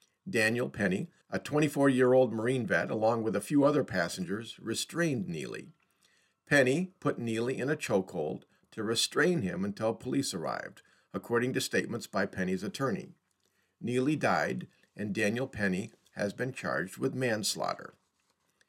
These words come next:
The public response to the incident runs the gamut. Many on the left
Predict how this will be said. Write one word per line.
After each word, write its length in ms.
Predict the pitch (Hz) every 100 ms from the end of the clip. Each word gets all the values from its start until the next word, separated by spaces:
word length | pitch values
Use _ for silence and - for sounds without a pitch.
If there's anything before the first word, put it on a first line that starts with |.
| _ _
The 100 | -
public 380 | - 196 196 -
response 480 | 135 - 160 151 -
to 80 |
the 160 | 113 117
incident 420 | 107 - 95 107 - _
runs 400 | 92 117 117 104
the 80 | 107
gamut. 380 | 92 67 55 - _ _ _ _ _ -
Many 300 | 123 131 131
on 140 | 120
the 80 | 110
left 460 | 120 196 175 -